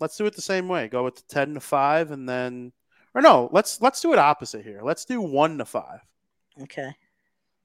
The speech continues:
Speaker 2: Uh, running backs, you said?
Speaker 1: Yep, running backs.
Speaker 2: All right. Number one, I got Christian McCaffrey, simply because this man does it all. He catches the ball. He's a threat at being a wide receiver. He's a threat being a running back. I mean,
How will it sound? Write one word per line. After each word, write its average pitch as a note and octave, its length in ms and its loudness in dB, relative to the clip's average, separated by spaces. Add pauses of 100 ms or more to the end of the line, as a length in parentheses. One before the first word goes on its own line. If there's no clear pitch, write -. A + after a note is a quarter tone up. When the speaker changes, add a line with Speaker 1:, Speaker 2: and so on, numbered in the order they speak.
(340)
Speaker 2:
Uh, B2+ 280 -4
running C3+ 260 -6
backs, D3+ 280 -6
you F3 40 -14
said? E3 240 -12 (800)
Speaker 1:
Yep, G3+ 260 2
running D3+ 240 -4
backs. G2+ 380 -16 (440)
Speaker 2:
All F3+ 100 -4
right. D#3 280 -2
Number F#3+ 320 0
one, G#3 480 2
I D#3+ 100 0
got D#3+ 200 2
Christian F3+ 400 -4
McCaffrey, D3+ 580 2 (240)
simply G#3+ 400 -6
because F#3 460 -4 (640)
this A3+ 240 2
man F#3+ 260 2
does D#3+ 220 4
it D3+ 80 0
all. C#3 340 0 (1160)
He C3 160 -18
catches D3+ 400 -4
the C#3+ 80 -4
ball. C#3+ 400 2 (340)
He's C#3+ 180 -8
a C3+ 60 -4
threat - 380 -2
at D#3 180 -6
being D#3+ 260 -2
a C#3 160 -4
wide C#3+ 300 -2
receiver. D3 460 -4
He's C3 100 -6
a C3 80 -4
threat D3 340 -2
being D#3 200 -2
a C#3+ 80 -2
running D3 300 0
back. D#3 340 2
I C3+ 60 -4
mean, C#3 240 -8